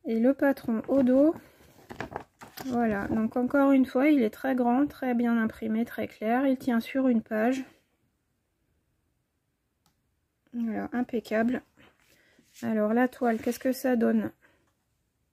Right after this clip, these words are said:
Ouais, bah, on est encore sur une impression pas très nette, hein. Franchement, moi, je, je distingue pas du tout les, la légende. Donc, euh, bah, si je, j'ai pas la légende, c'est pas la peine.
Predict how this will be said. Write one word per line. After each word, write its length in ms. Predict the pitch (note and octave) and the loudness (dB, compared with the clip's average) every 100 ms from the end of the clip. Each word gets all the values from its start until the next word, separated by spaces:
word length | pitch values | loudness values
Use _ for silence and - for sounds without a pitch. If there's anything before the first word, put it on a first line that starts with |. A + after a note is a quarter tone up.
| _ _ _ _ _ _ - | _ _ _ _ _ _ -12
Ouais, 200 | G#3 A3 | -4 -2
bah, 180 | G#3+ F#3+ | -2 -2
on 100 | G3 | -4
est 60 | |
encore 340 | G3 G3+ A3+ A3+ | -4 -4 -6 -8
sur 200 | - A3 | -6 -4
une 160 | G#3 | -2
impression 560 | G3+ G3+ G3+ G#3 - A3 | -2 -4 -8 -8 -6 -6
pas 160 | - | -4
très 260 | G#3+ - G#3 | -8 -8 -6
nette, 340 | G3 A#3 - A#3+ | -2 -2 -2 -4
hein. 240 | A3+ G3+ | -4 -4
Franchement, 440 | - G#3 - A#3 | -8 -12 -4 0
moi, 220 | B3 A#3 A#3+ | 4 4 2
je, 640 | A3 F#3+ F#3 F3+ F3+ F3+ - _ _ _ _ _ _ _ - | -2 -4 -4 -6 -6 -8 -12 _ _ _ _ _ _ _ -12
je 100 | G#3+ | -10
distingue 540 | G3 A#3 A#3 B3+ A#3+ | -4 -4 -2 -2 -2
pas 280 | - - C4+ | -2 -2 0
du 180 | B3 B3+ | 2 0
tout 380 | - D4 C#4+ C#4+ | -2 0 4 4
les, 760 | B3 A3 G#3+ G#3 G#3 G#3 G#3 | 4 4 2 2 0 0 0
la 160 | A3 B3 | 2 4
légende. 560 | A#3+ A3 A3 B3 C4 - _ _ _ | 4 4 2 2 2 -2 _ _ _
Donc, 320 | A#3 A3 A3 - | -6 -4 -6 -6
euh, 160 | G#3+ | -6
bah, 160 | G3+ G3+ | -6 -6
si 180 | - A3 | -8 -12
je, 280 | - - | -12 -8
j'ai 180 | A3+ A3+ | -2 -2
pas 220 | - A3+ | -2 0
la 120 | A3 A3 | 2 2
légende, 380 | G#3 G#3 A3+ | 2 2 0
c'est 160 | A#3+ A#3+ | -2 -6
pas 160 | - G#3 | -10 -8
la 120 | F3+ | -8
peine. 360 | - A3+ A#3+ | -4 -2 -2